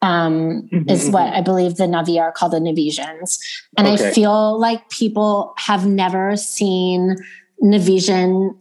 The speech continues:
Speaker 1: representation like this on a
Speaker 2: Oh, wow.
Speaker 1: stage. I feel that people aren't ready for the magic, the literal
Speaker 2: Mm-hmm.
Speaker 1: magic that happens on stage.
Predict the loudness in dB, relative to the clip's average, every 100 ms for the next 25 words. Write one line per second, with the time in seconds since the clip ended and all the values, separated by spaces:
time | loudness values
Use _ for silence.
0 | -8 0 0 2 0 0 -2 -4 -4 -2
1 | 0 2 0 -2 0 0 0 -4 -8 -12
2 | -4 -2 0 0 0 2 2 0 0 0
3 | -2 -4 -6 -8 -14 _ _ _ -2 -2
4 | 0 2 2 2 0 -2 -4 -4 -2 -2
5 | 0 -2 0 0 0 -2 -2 0 2 2
6 | 0 -4 -10 -20 _ -8 -4 -2 -2 0
7 | 0 0 0 0 -2 0 0 0 -2 -6
8 | _ -20 -20 _ _ _ -4 0 0 2
9 | 0 -2 -4 -6 -6 -10 -8 -6 -4 -4
10 | -4 -4 -2 -4 -2 -2 0 -2 -6